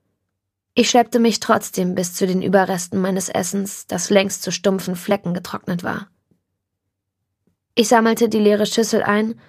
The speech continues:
stellte sie auf das Tablett und trug beides zur Ausgabeklappe.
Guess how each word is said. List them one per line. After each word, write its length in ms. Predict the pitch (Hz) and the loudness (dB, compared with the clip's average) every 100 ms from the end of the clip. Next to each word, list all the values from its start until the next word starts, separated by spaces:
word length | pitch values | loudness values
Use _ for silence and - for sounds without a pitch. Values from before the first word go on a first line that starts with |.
| _ _ | _ _
stellte 340 | - - 214 214 | -6 2 2 2
sie 180 | 214 - | 2 2
auf 80 | |
das 140 | - 208 | 0 -2
Tablett 480 | 214 208 202 208 - | 0 2 2 0 -6
und 260 | 220 214 | -6 -6
trug 220 | - 214 | -2 0
beides 360 | - 190 196 - | 2 2 0 -2
zur 180 | - - | -2 0
Ausgabeklappe. 880 | 185 180 190 180 180 - - - | -2 -2 -6 -6 -8 -10 -10 -12